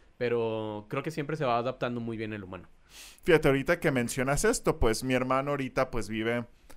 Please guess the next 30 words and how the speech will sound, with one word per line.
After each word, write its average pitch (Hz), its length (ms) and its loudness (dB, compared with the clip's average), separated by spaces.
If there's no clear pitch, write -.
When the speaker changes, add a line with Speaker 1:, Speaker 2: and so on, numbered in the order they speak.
Speaker 2:
vive 117 280 0
en 113 120 -4
Texas 147 480 -2
y 120 120 0
él 120 140 0
ya 135 160 4
me 135 100 2
ha 135 40 2
dicho 135 300 -2
que 123 80 -2
ha 117 40 4
ido 120 140 4
a 127 60 6
varios 123 400 2
lugares, 110 480 -2
algunos 107 340 -6
establecimientos 104 840 -4
donde 101 340 -2
ya 110 380 4
han, 151 680 6
han 156 140 6
reemplazado 147 840 6
la, 104 420 4
ahora 127 300 8
sí 135 180 -4
que 143 180 2
la 127 120 8
mano 123 300 4
de 123 80 4
obra 123 500 4